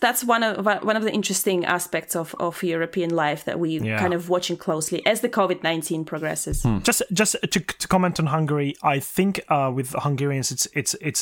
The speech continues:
Speaker 2: why it's important and why the government doesn't specifically say they, they stay, everyone stay home if you can, but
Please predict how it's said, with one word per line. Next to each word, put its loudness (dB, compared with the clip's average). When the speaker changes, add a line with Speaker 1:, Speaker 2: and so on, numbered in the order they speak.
Speaker 2:
why 0
it's 0
important -2
and -2
why 0
the -6
government -4
doesn't 2
specifically -2
say -2
they, 2
they 2
stay, 2
everyone 4
stay 2
home 4
if -2
you -2
can, -6
but 2